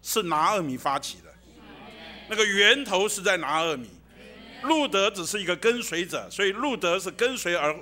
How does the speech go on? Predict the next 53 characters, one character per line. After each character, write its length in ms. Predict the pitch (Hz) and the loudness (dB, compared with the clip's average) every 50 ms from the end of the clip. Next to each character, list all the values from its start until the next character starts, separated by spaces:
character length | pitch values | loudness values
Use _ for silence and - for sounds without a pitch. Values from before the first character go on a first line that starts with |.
| - | -10
蒙 200 | 147 143 143 156 | -8 -6 -6 -6
祝 160 | 170 185 170 | -6 -6 -8
福。 200 | 147 - 123 117 - - - - - - - | -8 -8 -10 -14 -14 -16 -20 -20 -20 -14 -8
这 180 | - 202 202 190 - - - - | -6 -4 -4 -6 -8 -16 -12 -4
结 120 | - 269 | 0 0
果 140 | 285 254 226 | 2 2 2
圣 240 | 208 - 277 269 247 | 2 0 0 0 0
经 160 | 262 262 233 | -2 -2 -2
居 100 | - 269 | 0 2
然 220 | 240 214 220 226 | 2 2 2 0
记 160 | 196 247 254 214 | -2 -4 -2 0
载 220 | 165 170 156 156 | 2 0 0 0
说 160 | - 190 185 | 2 2 2
啊， 100 | 160 127 - - - - - | 2 0 -2 -8 -20 -14 -8
不 100 | - 285 | -6 -4
是 140 | 269 277 240 | -4 -2 0
讲 240 | 196 214 180 156 - - - | 2 2 2 0 -2 -6 -8
路 220 | 226 311 311 277 | -4 -2 -2 -2
德 200 | 202 170 175 175 | 0 0 0 0
得 120 | 180 180 175 | 0 0 0
儿 240 | 170 160 151 151 160 | 0 0 0 0 -2
子， 160 | 156 151 143 | -4 -6 -4
说 160 | 143 233 214 - - - - | -2 -2 -2 -2 -6 -12 -14
拿 380 | - 175 196 214 226 240 262 277 | -8 -2 0 2 4 4 4 4
俄 180 | 294 311 294 233 | 4 4 4 4
米 180 | 202 180 160 | 2 -2 -6
得 160 | 156 - 165 | -4 -2 0
儿 220 | 160 151 151 156 160 | 0 2 0 0 -2
子 140 | 151 139 131 | -4 -8 -10
了。 100 | 104 87 78 - - - - - - - 208 - - - - - - - - - - - - - - - - - | -12 -14 -16 -20 -20 -20 -20 -20 -18 -18 -18 -18 -20 -20 -20 -20 -20 -20 -20 -20 -20 -20 -20 -20 -20 -20 -20 -18
你 80 | - 127 | -14 -6
看 180 | 127 165 156 147 | -2 -2 0 0
这 100 | 180 165 | 0 -2
实 220 | 156 - 151 151 | -2 -4 -4 -2
在 140 | 156 151 147 | -2 -2 0
太 180 | 151 160 151 | -2 -4 -4
奇 200 | 143 - - 131 | -4 -4 -8 -8
妙 220 | 123 143 147 143 123 | -4 -2 -2 -2 -2
了。 60 | - - - _ _ | -4 -10 -18 _ _
那 180 | - 165 190 185 | -4 0 0 2
我 80 | 170 160 | 2 0
们 80 | 170 | 0
都 100 | 185 208 | 0 0
知 140 | 196 - 220 | 0 0 0
道 240 | 220 226 202 165 123 | 2 2 4 2 0
这 140 | - - 190 | -2 -4 -4
个 80 | 185 | -2
俄 180 | 175 151 165 190 | -2 0 0 0
贝 160 | 208 226 190 | 2 2 2
德 160 | 165 165 165 | 2 0 0
是 160 | 170 - 202 | 0 -2 -4
谁 220 | 180 - 165 156 165 | -4 -2 -2 0 0
呢？ 200 | 180 180 185 | 0 -2 -4